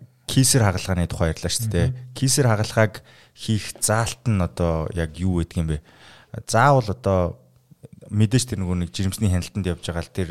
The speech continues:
Speaker 1: тухайн үедээ шийд-, шийдэгддэг процесс байх л та, тий. Тэгээд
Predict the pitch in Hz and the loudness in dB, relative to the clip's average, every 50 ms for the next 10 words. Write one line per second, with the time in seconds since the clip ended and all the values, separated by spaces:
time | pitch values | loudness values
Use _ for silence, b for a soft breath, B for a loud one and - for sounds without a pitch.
0 | 80 - - 98 98 117 117 101 95 - - - - - 104 95 90 - _ - | -6 -6 -4 0 4 6 6 4 4 0 -2 -2 2 2 2 2 2 -2 _ -12
1 | - - - - - - 117 104 - 104 85 - - - - 95 - - 131 - | -12 -8 -6 -2 2 4 2 4 4 0 -2 -2 -6 -6 -6 -6 -4 -4 -6 -4
2 | - 98 - - 85 - - - - - 80 - 87 85 B B B B B B | -2 -2 0 0 -2 -4 -6 -8 -6 -6 -4 -2 -2 -4 B B B B B B
3 | B B B _ - - 98 110 107 | B B B _ -6 0 0 0 0